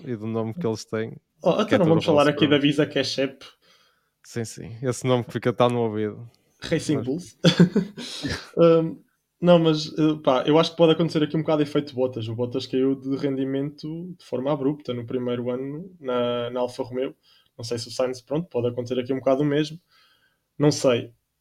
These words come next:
Speaker 2: Agora, outra, <laughs> outra questão. Quem é que vai para a Mercedes? Pá, tá aqui um lugar. Tá aqui um lugar livre.
Speaker 1: Sim, eu vejo duas opções para a Mercedes.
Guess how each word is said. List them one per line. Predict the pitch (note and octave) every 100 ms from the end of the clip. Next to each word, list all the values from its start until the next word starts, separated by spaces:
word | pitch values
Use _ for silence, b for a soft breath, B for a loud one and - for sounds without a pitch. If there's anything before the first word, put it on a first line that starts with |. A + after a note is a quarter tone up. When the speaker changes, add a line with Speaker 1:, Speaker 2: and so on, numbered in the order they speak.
| _
Speaker 2:
Agora, | G3+ G3 E3+ - - _ _ _ _ _
outra, | G3 F#3+ F#3+ F#3 F#3 - - -
<laughs> | E3+ G#3+
outra | G3+ G3+
questão. | G3+ - E3 B2+ - _ _
Quem | -
é | F3+
que |
vai | D3+
para | D3
a | C#3
Mercedes? | C3 A2+ A#2 - _ _ _ _ _ _ _ _ _
Pá, | - G3+
tá | -
aqui | A3
um |
lugar. | A3+ G#3+ G3+ F#3 -
Tá | -
aqui | A3 C#4
um |
lugar | B3+ B3+
livre. | C#4+ B3 G3+ F3+ _ _ _ _ _ _ _ _ _ - b b
Speaker 1:
Sim, | - A3 A3 -
eu | G#3 A3
vejo | E3 D#3 E3 C#3+
duas | D#3+ E3+ D3+
opções | D#3 - - B2+ A2
para | A#2+
a |
Mercedes. | A#2 - A#2+ G#2+ - -